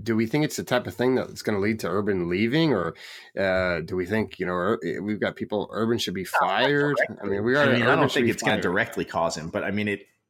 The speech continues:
Speaker 2: like I said, it, it, I don't think it's, you know, all sunshine and rainbows in paradise in the wake of this. I, I, there are definitely probably people in that athletic department, I don't know this to be certain, that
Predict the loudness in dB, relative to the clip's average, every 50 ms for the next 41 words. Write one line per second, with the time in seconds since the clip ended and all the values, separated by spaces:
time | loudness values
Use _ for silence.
0 | _ _ _ _ _ _ _ _ _ _ _ -2 -2 0 0 0 0 0 2 2
1 | 2 2 2 0 -2 -2 -6 -8 -12 -14 -12 -14 -14 -14 -16 -18 _ -20 -18 -16
2 | -16 -16 -18 -10 -4 -2 0 0 0 0 0 -2 0 0 -4 -4 -4 -4 -2 -2
3 | -2 -2 -4 -8 -6 -4 -2 0 2 2 2 2 2 2 0 0 0 2 2 2
4 | 2 2 2 2 2 2 2 2 0 0 -2 -4 -4 -2 0 2 2 2 2 0
5 | -2 -2 -4 -6 -4 -2 0 0 0 0 0 -4 -6 -6 -8 -10 -8 -6 -6 -6
6 | -6 -8 -10 -10 -10 -10 -10 -10 -10 -6 -4 -2 0 0 -2 -2 0 0 0 0
7 | 0 0 -2 -2 -2 -2 -2 -2 0 0 2 0 0 0 0 -2 -2 -2 0 0
8 | 0 2 2 0 0 -2 -2 -2 -2 -2 -2 -6 -12 -14 -14 -14 -14 -8 -6 -4
9 | -4 -4 -4 -6 -8 -8 -8 -8 -10 -10 -12 -14 -12 -10 -4 -2 -2 -2 -2 -4
10 | -10 -12 -12 _ -16 -14 -14 -14 -16 -18 _ _ -2 0 2 4 2 2 0 -2
11 | -8